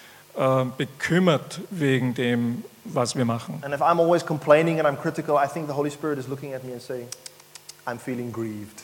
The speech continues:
Speaker 1: Ähm, und wenn wir ständig jammern und, und unzufrieden sind und, äh, meckern, dann denke ich, dass der Heilige Geist so ein bisschen zurücktritt und sagt,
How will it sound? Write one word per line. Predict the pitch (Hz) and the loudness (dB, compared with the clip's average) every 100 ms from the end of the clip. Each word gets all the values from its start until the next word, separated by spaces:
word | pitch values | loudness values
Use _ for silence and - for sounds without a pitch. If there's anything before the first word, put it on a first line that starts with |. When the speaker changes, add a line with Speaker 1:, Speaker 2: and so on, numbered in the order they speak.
| - - - - - | -20 -20 -20 -20 2
Speaker 1:
Ähm, | 135 123 127 | 4 4 4
und | 143 131 | 2 4
wenn | 143 139 135 | 4 2 2
wir | 127 | 2
ständig | - 139 151 151 139 120 | 2 0 2 2 2 0
jammern | 147 127 123 147 139 123 120 | 0 4 4 6 4 4 2
und, | 123 123 123 113 | 2 2 0 -2
und | - 120 113 | -2 -2 2
unzufrieden | 156 170 139 - 143 131 | 2 4 2 2 0 2
sind | 127 131 127 123 | 0 2 0 0
und, | 139 123 123 - - - - - - | 0 2 0 -6 -14 -18 -20 -16 -4
äh, | 202 151 143 | -2 0 2
meckern, | 131 143 151 156 143 151 147 - - - | 4 4 4 4 4 2 -4 -10 -20 -2
dann | 143 135 | 0 4
denke | 131 143 139 | 4 4 2
ich, | 151 143 - | 2 0 -2
dass | 143 - | -4 0
der | 135 | 2
Heilige | 131 135 143 | 2 0 0
Geist | 131 127 - | 2 2 0
so | 151 | -2
ein | 135 | -2
bisschen | 139 - 143 | -4 -2 -4
zurücktritt | 139 127 135 - - - - - 135 131 - | -2 -2 -4 -8 -6 -6 -6 -2 0 0 -2
und | 151 131 120 | -4 -4 -2
sagt, | 127 120 | -2 -2